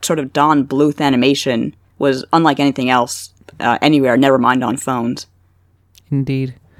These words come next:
Speaker 2: Last Starfighter says, "Me and my brother are in our early thirties and grew up playing couch co-op. We recently came across this game and Divinity Original Sin.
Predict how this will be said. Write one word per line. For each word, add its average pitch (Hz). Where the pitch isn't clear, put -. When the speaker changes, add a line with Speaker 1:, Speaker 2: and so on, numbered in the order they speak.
Speaker 2:
Last 170
Starfighter 156
says, 147
"Me 233
and 262
my 214
brother 196
are 147
in 143
our 139
early 160
thirties 156
and 135
grew 147
up 147
playing 143
couch -
co-op. 180
We 135
recently 151
came 143
across 139
this 143
game 139
and 135
Divinity 120
Original 117
Sin. 123